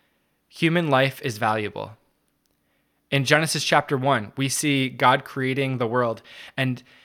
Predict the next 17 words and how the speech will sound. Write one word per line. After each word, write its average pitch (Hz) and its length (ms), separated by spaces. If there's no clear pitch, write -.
in 139 100
Genesis 156 400
one 156 160
twenty-seven, 143 800
specifically, 151 840
we, 139 140
we 160 100
see 170 140
at - 80
the, 147 60
like, 143 140
the 139 80
pinnacle 202 500
of 151 120
creation, 143 560
God 139 360
creating 123 640